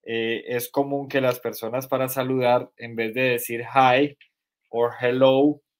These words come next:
digan well. Y ya. Entonces, si tú, si tú estás a-, aprendiendo inglés desde los libros o desde las, los institutos tradicionales que enseñan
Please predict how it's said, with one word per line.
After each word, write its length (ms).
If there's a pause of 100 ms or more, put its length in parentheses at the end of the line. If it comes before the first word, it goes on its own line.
(480)
digan 340
well. 400 (1500)
Y 100
ya. 320 (640)
Entonces, 400
si 140
tú, 280
si 160
tú 120
estás 220
a-, 380
aprendiendo 440
inglés 240
desde 240
los 160
libros 520
o 100
desde 220
las, 220 (180)
los 300
institutos 640
tradicionales 720
que 80
enseñan 480